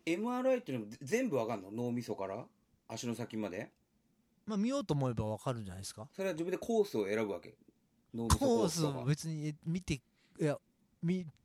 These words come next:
Speaker 2: 見て、「ここを見ましょう」って言われるやつだから、俺の場合はね。
Speaker 1: あー、うま、じゃあその、なんつうの？ピンポイントでその、
Speaker 2: そうそうそうそうそう。
Speaker 1: 腎臓とかを見たってこと？
Speaker 2: そうそうそうそう。
Speaker 1: あ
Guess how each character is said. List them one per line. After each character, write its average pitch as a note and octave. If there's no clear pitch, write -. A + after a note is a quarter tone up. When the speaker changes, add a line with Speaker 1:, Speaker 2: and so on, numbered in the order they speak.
Speaker 2:
見 F3
て、 B2+
「こ C#3+
こ F#3
を F#3
見 D#3+
ま E3+
し -
ょ F3
う」 -
っ -
て -
言 A#2
わ A#2
れ A#2
る A2+
や A2+
つ -
だ G2
か -
ら、 F#2+
俺 G2+
の G2+
場 F#2+
合 G2
は G2
ね。 C#3+
Speaker 1:
あ D3+
ー、 -
う G#3
ま、 G#3
じ F3
ゃ F3
あ -
そ F3
の、 E3
な D3
ん B2
つ G#2+
う -
の？ F2
ピ E3
ン E3+
ポ E3
イ C#3+
ン A#2+
ト C#3
で D#3
そ C#3
の、 A2+
Speaker 2:
そ G3
う G3
そ D#3
う C#3
そ B2+
う -
そ -
う A2
そ G2+
う。 -
Speaker 1:
腎 B2+
臓 A#2+
と A#2
か A#2
を A2+
見 G2
た F2+
っ E2
て D2+
こ C#2
と？ F2
Speaker 2:
そ D3+
う -
そ -
う F#2
そ F2
う E2+
そ -
う。 -
Speaker 1:
あ A2+